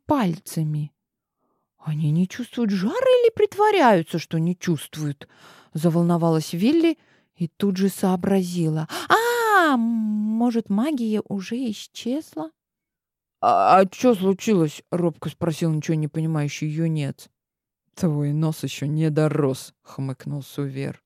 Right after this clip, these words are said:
«Почему?» не согласился Адрес. «Пусть попробует».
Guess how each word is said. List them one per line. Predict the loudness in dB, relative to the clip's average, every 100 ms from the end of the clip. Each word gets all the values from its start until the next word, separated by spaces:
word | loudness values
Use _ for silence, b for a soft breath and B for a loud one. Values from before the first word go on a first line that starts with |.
| _ _ _ _ _ -14
«Почему?» | 2 4 4 0 -8 _ -6
не | -4
согласился | -4 -4 -4 -4 -10 -6 -4
Адрес. | -4 -6 -12 -2
«Пусть | 0 4
попробует». | 4 6 6 6 4 2 2 -6